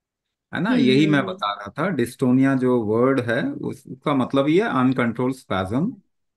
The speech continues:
Speaker 2: हाँ,
Speaker 1: और,
Speaker 2: मतलब कुछ
Speaker 1: अ,
Speaker 2: दिन पहले शोल्डर पेन हुआ और ब्लड प्रेशर वन एटी शूट कर गया, जो मेरी जिंदगी में कभी नहीं हुआ था। मुझे खुद समझ में नहीं आया क्या हो गया, और फेंट होने की हालत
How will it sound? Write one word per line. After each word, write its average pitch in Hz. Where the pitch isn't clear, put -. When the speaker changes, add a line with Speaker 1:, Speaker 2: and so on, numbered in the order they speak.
Speaker 2:
हाँ, 107
Speaker 1:
और, 254
Speaker 2:
मतलब 254
कुछ 285
Speaker 1:
अ, 254
Speaker 2:
दिन 277
पहले 294
शोल्डर 262
पेन 285
हुआ 285
और 277
ब्लड 233
प्रेशर 262
वन 233
एटी 233
शूट 180
कर 190
गया, 190
जो 233
मेरी 247
जिंदगी 240
में 254
कभी 240
नहीं 214
हुआ 185
था। 220
मुझे 226
खुद 262
समझ 254
में 262
नहीं 254
आया 240
क्या 208
हो 214
गया, 214
और 208
फेंट 247
होने 220
की 220
हालत 185